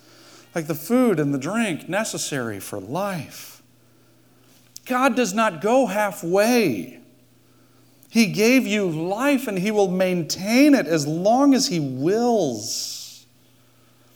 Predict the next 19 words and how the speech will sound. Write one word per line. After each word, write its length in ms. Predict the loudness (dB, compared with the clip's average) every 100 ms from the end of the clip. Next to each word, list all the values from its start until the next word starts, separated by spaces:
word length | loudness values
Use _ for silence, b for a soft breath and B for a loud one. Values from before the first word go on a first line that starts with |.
| _ -4
And 80 | 0
so 160 | 2
if, 560 | 4 4 2 -6 -10 -2
if 140 | 2
there's 240 | 4 4 4
a 60 |
God 500 | 0 0 0 4 4
who 160 | 4 2
has 200 | 2 0
given 260 | 2 4
us 200 | 4 4
the 140 | 2 0
great 800 | 0 -10 -6 0 2 4 2 2
gift 260 | 0 2
of 160 | -2 -2
life, 460 | -4 -2 0 0
and 120 | -2 -4
He 200 | -6 -6
has, 1120 | -8 -6 0 4 4 2 -2 -4 -6 -8